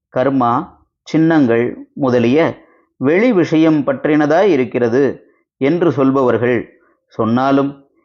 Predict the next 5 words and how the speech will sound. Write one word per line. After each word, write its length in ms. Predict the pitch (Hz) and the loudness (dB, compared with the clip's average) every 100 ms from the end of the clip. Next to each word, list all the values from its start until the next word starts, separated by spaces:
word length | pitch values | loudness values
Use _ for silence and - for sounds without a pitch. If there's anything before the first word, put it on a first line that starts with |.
| _ - | _ -4
இதை 260 | 135 202 185 | 0 2 2
விட்டால் 440 | 143 - 160 135 107 - _ _ _ | 0 0 0 -2 -6 -20 _ _ _
அதற்கு 400 | 120 131 160 - 135 | -4 -2 -2 -4 -6
போக 280 | 131 143 156 120 - - _ | -2 0 0 -2 -4 -14 _
வழியில்லை. 600 | 113 135 202 147 104 | 0 0 2 0 -2